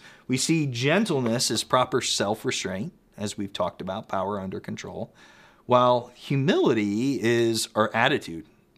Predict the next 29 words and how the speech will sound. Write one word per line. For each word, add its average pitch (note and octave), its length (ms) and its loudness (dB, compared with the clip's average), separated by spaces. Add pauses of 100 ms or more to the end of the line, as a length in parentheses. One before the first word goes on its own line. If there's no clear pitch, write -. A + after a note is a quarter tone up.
(120)
It's A#2 180 -2
proper C#3+ 420 0
self-regard. G#2+ 1120 -6 (680)
I - 40 -10
heard B2+ 180 2
it A2+ 80 -4
said, G#2+ 320 2
I G2+ 80 2
think B2+ 200 -4
it G2 100 -6
might G2+ 180 -2
be G#2 100 -4
C G#2+ 360 -2
S - 160 -4
Lewis, A2 300 0
"Hu-, - 280 -4
humility A#2+ 680 2
is G#2+ 380 0 (460)
not B2+ 280 2
thinking D3 300 2
less C3 260 2
of A#2+ 100 0
yourself, G#2+ 520 0
but G#2 320 0
thinking B2 400 -2
of A#2+ 160 4
yourself G#2+ 520 0
less," - 540 -8 (260)
right? C3 340 -4